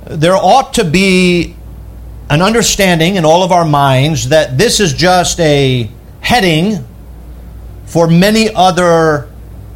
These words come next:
violations of this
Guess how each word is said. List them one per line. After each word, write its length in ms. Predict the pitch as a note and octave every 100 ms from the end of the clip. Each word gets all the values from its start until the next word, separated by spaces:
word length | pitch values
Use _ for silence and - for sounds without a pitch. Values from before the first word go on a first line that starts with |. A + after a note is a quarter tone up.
| -
violations 1300 | A#2 E3 E3+ E3 F3+ E3+ - C3 B2 F#3 C#3+ - - - D3+
of 180 | D#3
this 520 | D#3 D#3+ - - -